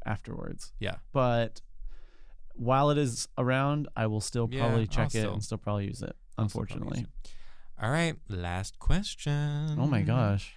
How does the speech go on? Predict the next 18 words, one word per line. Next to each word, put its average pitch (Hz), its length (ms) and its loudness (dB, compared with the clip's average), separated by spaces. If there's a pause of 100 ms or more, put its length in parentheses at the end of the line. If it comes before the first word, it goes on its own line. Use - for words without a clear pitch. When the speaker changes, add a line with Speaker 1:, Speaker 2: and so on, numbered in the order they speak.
(140)
Speaker 2:
This 104 160 -4
is 127 80 -8
from 170 160 -2
Dana. 107 460 -2 (320)
What 123 420 -2
do 165 180 -2
each 120 240 -2
of 104 120 -4
you 110 160 0
believe 98 360 0
to - 100 -10
be 101 100 0
the 92 100 -2
straightest 117 640 -4
art - 260 -2
medium 92 560 -2
and 95 160 -2
why? 90 380 -6